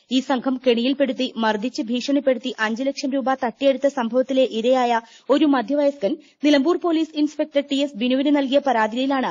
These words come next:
പ്രതികളെ അറസ്റ്റ് ചെയ്തത്. സമാന രീതിയിൽ നിരവധി പേരെ ഭീഷണിപ്പെടുത്തി സംഘം പണം തട്ടിയെടുത്തിട്ടുണ്ട്. ഭീഷണി ഭയന്നും നാണക്കേട് കൊണ്ടും പരാതിയുമായി വരാൻ ഇരകൾ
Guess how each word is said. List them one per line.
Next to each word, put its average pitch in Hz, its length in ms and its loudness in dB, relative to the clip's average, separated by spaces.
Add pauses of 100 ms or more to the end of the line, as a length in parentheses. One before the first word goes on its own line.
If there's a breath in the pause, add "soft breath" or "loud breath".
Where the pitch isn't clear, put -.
(140)
പ്രതികളെ 254 340 0 (140)
അറസ്റ്റ് 208 320 -6
ചെയ്തത്. 175 260 0 (440 soft breath)
സമാന 233 260 0 (100)
രീതിയിൽ 254 380 -2
നിരവധി 240 380 0
പേരെ 269 260 4
ഭീഷണിപ്പെടുത്തി 247 580 -2 (140)
സംഘം 247 340 -2
പണം 233 260 0
തട്ടിയെടുത്തിട്ടുണ്ട്. 185 680 0 (560 soft breath)
ഭീഷണി 349 400 4
ഭയന്നും 330 280 6 (180)
നാണക്കേട് 254 460 2
കൊണ്ടും 294 280 4
പരാതിയുമായി 285 640 2
വരാൻ 277 180 0 (120)
ഇരകൾ 269 200 4